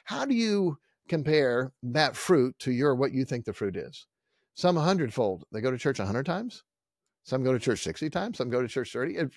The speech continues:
that, is that what you're talking about? <laughs> That fruit? Well, some read their Bible a hundred times. Some read their Bible sixty times. Some read their Bible thirty times. <laughs> No. The good ground is talking about the fruit of a Christian. Some people win a hundred people to Christ. Some sixty, some thirty.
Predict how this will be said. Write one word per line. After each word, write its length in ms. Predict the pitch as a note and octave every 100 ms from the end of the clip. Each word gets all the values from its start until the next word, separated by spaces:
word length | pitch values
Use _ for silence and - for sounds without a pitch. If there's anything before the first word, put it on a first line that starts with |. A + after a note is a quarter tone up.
| G2
that, 200 | - E2
is 200 | D#3+ C#3+
that 160 | D3+ C#3+
what 140 | F3
you're 80 | B3
talking 240 | G#3+ A3 A3+
about? 260 | A3+ A#3+
<laughs> 40 | -
That 220 | F#3 F3+
fruit? 340 | - F#3 A#3 - _ - - -
Well, 80 | C#3
some 200 | B3 B3+
read 120 | F3+
their 100 | E3+
Bible 280 | D#3+ D3+ B2+
a 40 |
hundred 300 | C3+ G3+ A#2
times. 320 | F2 B2 E3+
Some 120 | E3
read 140 | F3 B2+
their 80 | B2+
Bible 260 | B2+ A2
sixty 300 | - A#3 -
times. 320 | G#2+ G2 D3+
Some 140 | - G3
read 100 | C#3+
their 80 | D3
Bible 240 | D3+ F3
thirty 260 | A3+ A3+ C3
times. 380 | F2+ F#2 - -
<laughs> 80 | -
No. 580 | D4 - E4+ - - - _ _ - - - -
The 100 | G3+
good 220 | A#3+ G3+
ground 420 | E3+ A3 A#3+ A3+
is 100 | F#3
talking 300 | - F#3 G3+
about 220 | F#3 F3+
the 80 | E3
fruit 220 | - A3+
of 80 | F#3+
a 40 | E3+
Christian. 440 | - B3+ F3+ D3
Some 220 | - A#3+
people 200 | A#3+ A3+
win 140 | A#3+ A#3+
a 60 |
hundred 340 | G#3+ C#4+ D#4 -
people 220 | D#3 D#3+
to 20 |
Christ. 380 | - A#2 A#2+ -
Some 240 | C4+ C#4+
sixty, 440 | - E4 - - D3
some 280 | B3 C#4 -
thirty. 480 | C#4 C#4+ C4 A2